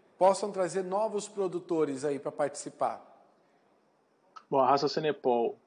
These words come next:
Speaker 2: como associação, dá todo apoio pro novo investidor que deseja investir em selecionar, sele-, pra selecionar, produzir genética,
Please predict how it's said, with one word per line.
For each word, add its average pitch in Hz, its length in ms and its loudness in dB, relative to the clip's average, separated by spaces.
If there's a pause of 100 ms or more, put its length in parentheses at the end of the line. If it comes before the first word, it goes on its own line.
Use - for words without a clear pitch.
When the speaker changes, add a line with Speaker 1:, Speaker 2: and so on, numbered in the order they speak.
(100)
Speaker 2:
como 139 300 0
associação, 131 760 -4 (280)
dá 135 140 2
todo 160 240 -2
apoio 143 320 2
pro 135 160 -4
novo 135 260 0
investidor 127 540 2
que 135 100 -14
deseja 123 440 2
investir 123 760 -4 (300)
em 160 180 -2
selecionar, 127 680 0
sele-, 131 300 0
pra 127 200 0
selecionar, 156 680 -2 (340)
produzir 127 420 2
genética, 139 640 -6